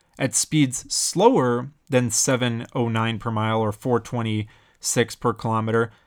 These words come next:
it's probably of no importance whether you run at zero percent incline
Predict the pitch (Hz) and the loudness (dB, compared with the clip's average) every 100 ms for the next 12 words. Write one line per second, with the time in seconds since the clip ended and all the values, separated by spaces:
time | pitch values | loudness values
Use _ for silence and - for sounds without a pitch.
0 | _ - 143 - - - 160 175 175 160 | _ -10 -8 -12 -14 2 6 6 4 2
1 | 156 151 123 123 131 127 - 127 147 110 | 4 4 4 2 2 0 -2 -6 -4 -6
2 | 107 - 117 113 110 113 110 107 107 131 | -6 -4 -2 0 0 0 -2 -6 -2 0
3 | 123 117 127 123 120 120 113 | 0 -4 -4 -4 -4 -4 -4